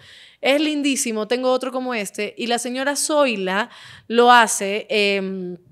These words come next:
el número que se lo vamos a poner en pantalla es cero nueve nueve, dieciséis ocho uno ocho tres tres, cero nueve nueve, dieciséis ocho uno ocho tres tres.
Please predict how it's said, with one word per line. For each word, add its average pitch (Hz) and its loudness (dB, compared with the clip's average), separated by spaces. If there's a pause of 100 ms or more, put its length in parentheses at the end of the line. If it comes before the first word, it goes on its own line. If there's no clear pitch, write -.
(380)
el 226 2
número 269 4
que 247 0
se 233 -2
lo 214 2
vamos 226 2
a 233 -6
poner 226 -4
en 233 -6
pantalla 220 0
es 202 -4
cero 214 -2
nueve 208 -2
nueve, 254 0
dieciséis 220 -6
ocho 240 -4
uno 226 -6
ocho 208 -6
tres 190 -10
tres, 262 -6 (280)
cero 226 -2
nueve 220 -2
nueve, 247 0
dieciséis 240 -4
ocho 233 -6
uno 240 -8
ocho 233 -12
tres 226 -12
tres. 196 -8